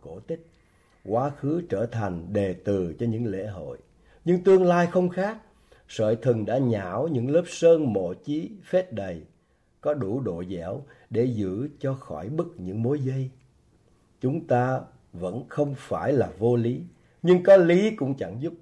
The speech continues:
được gì. Kinh cung chi điểu, khi cố quên những ngọn gió độc đông bắc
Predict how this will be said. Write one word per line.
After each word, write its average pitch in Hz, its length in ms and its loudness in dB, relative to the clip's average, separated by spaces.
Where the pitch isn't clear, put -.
được 101 240 -8
gì. 92 320 -10
Kinh 139 320 0
cung 139 400 0
chi 135 180 2
điểu, 101 340 -4
khi 175 260 4
cố 185 220 4
quên 165 260 8
những 147 140 2
ngọn 101 260 0
gió 143 140 0
độc 135 400 -4
đông 160 260 0
bắc 175 140 -4